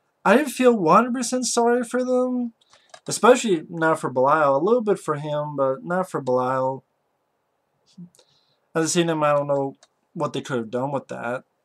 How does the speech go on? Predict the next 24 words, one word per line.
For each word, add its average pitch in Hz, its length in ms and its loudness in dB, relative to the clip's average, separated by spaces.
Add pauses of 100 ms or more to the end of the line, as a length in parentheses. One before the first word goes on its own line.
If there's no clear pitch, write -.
(160)
but 123 320 -2 (2000)
again, 202 260 4
maybe 165 220 4
that 175 160 6
wasn't 180 260 4
even 165 160 -4
the 127 80 -4
point. 147 300 -6
Maybe 117 200 -6
that 135 140 0
was, 135 140 -8 (100)
that 139 100 -6
wasn't 139 240 -4
the 127 60 -4
point 131 300 -6
at 113 80 -8
all. 113 400 -6 (1040)
But 117 360 -2 (2750)
I 208 120 8
didn't 302 260 2
like 208 340 6
the, 127 640 2 (120)
the, 139 220 -8 (360)
I 156 180 0